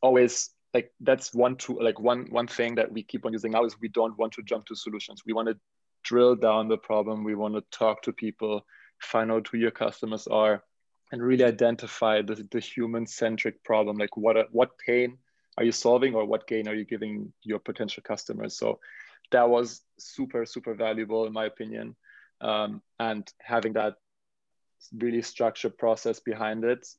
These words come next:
because people say, you know, "How do you ideate? Isn't it super random?"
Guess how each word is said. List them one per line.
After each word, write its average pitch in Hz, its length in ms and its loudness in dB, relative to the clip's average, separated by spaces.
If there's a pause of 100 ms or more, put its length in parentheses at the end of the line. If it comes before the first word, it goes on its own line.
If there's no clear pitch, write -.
because 113 240 -6
people 127 200 -4
say, 113 220 2
you 113 80 0
know, 110 160 4
"How 120 200 2
do 117 100 -2
you 110 60 -2
ideate? 110 540 0 (120)
Isn't 117 220 -6
it 113 140 -2
super 117 320 -2
random?" 107 380 -2